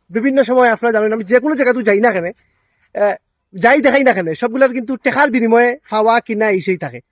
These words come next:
আজকে যে জায়গাতে আইছি, এখানে যে, যে জায়গাতে আমি যাইরাম, এখানে যে জিনিসটার ব্যাপারে আমরা কইরাম, এই জিনিসটা কিন্তু আপনারা ফ্রিতে পাইবা। বন্ধুরা জানেন, আমরা মানুষের মধ্যে একটা রোগ আছে, পাইলস রোগ, এবং এই রোগের কিন্তু বহুত মানুষের কোনো চিকিৎসা নাই।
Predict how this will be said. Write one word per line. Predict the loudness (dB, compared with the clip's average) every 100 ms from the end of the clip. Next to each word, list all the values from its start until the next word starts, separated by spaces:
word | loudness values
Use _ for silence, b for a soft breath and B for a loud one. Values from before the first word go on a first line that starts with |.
| _ _ _ _
আজকে | -4 -2 -2
যে | 0
জায়গাতে | 2 2 0
আইছি, | -4 -8 -12 _ _ _ _
এখানে | -6 -2 -2
যে, | 2 0
যে | 0 -16 -14 -14
জায়গাতে | -4 -2 0
আমি | -2
যাইরাম, | 0 2 2 0 -2 _ _ _ _
এখানে | 0 0
যে | 0 -2
জিনিসটার | 0 -2 0 0
ব্যাপারে | 2 4 2
আমরা | 4 0
কইরাম, | 0 -2
এই | -4
জিনিসটা | -8 -4
কিন্তু | -4 -4
আপনারা | -6 -4 -4
ফ্রিতে | -4 -4 -2
পাইবা। | -4 -12 -20 _ _ _ _ _ _ _
বন্ধুরা | -2 2 2
জানেন, | 4 2 0 -8
আমরা | -4 0 -2 -4 -10
মানুষের | -6 -4 -2
মধ্যে | -4 0 0 0 -6
একটা | -6
রোগ | -4 -2
আছে, | -2 -4
পাইলস | -2 0 0 -4
রোগ, | -6 -8 _ _ _ _ _
এবং | -4 -2
এই | 0 0
রোগের | 2 0 0
কিন্তু | -4 0
বহুত | 0 2
মানুষের | 0 2
কোনো | -2
চিকিৎসা | -2 -4 -2 -2
নাই। | -2 -8